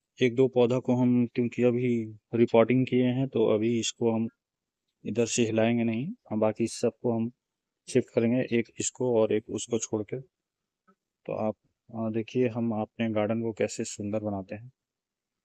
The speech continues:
आप देखते रहें। दोस्तों, ये पश्चिम का दीवार है और पश्चिम की दीवार में हम, आ, फूल पौधे लगाएंगे, क्योंकि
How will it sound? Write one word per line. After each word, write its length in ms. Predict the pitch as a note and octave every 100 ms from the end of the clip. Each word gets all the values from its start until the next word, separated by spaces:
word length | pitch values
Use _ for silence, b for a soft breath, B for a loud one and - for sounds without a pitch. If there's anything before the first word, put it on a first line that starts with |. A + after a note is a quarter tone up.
| _ _ _ _ _
आप 120 | G#2
देखते 280 | G2+ G#2 -
रहें। 140 | G#2 G2 _ _ _ _ _ _ _ _ _ _ _ _ _ _ _ _ _ _ _
दोस्तों, 380 | C3 C3 D3+ F#3+
ये 120 | F#3 F3
पश्चिम 300 | C#3+ - E3
का 80 | E3
दीवार 320 | D3+ C3+ C3+ B2+
है 140 | D3+ B3 D3+ - _ _ _ _ _ _ -
और 140 | - B2
पश्चिम 300 | B2+ - D#3
की 80 | D3
दीवार 280 | C3+ B2+ C3+
में 180 | C#3+ C#3+
हम, 260 | B2+ B2+ C3 B2+ - _ _ _ _ _ _ _ _ _ A#2
आ, 60 | A#2+ A#2 A2 G#2+ G2+ G#2 - _ _ -
फूल 220 | - C#3
पौधे 260 | B2+ A#2+ B2+
लगाएंगे, 540 | A#2+ A#2 A#2+ C#3 D3
क्योंकि 360 | - B2+ A#2